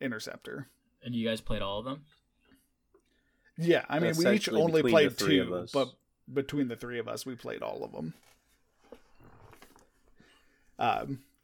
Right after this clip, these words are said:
Speaker 1: but so, like, the, uh, the Ranger, the one we started with, uh, was, you know, like Matt said, it's very soldier. You're mostly on the ground shooting things. You got grenade, you got homing missiles.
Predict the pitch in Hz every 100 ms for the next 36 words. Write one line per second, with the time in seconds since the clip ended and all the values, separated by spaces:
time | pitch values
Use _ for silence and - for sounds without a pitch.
0 | - 143 131 113 110 104 - 135 131 131
1 | 139 - - - 113 104 - 135 - _
2 | _ _ _ _ _ 135 131 135 143 135
3 | 127 123 123 120 120 - 123 117 123 117
4 | - _ _ _ _ - 107 104 101 -
5 | _ _ _ - 139 151 139 123 _ -
6 | 120 139 127 131 120 117 120 123 120 117
7 | 113 135 135 127 131 123 113 117 120 135
8 | 117 127 117 117 143 156 143 135 202 185
9 | 170 170 165 151 139 117 - 113 - -
10 | 123 139 165 151 139 131 107 - - 160
11 | 156 143 143 139 131 127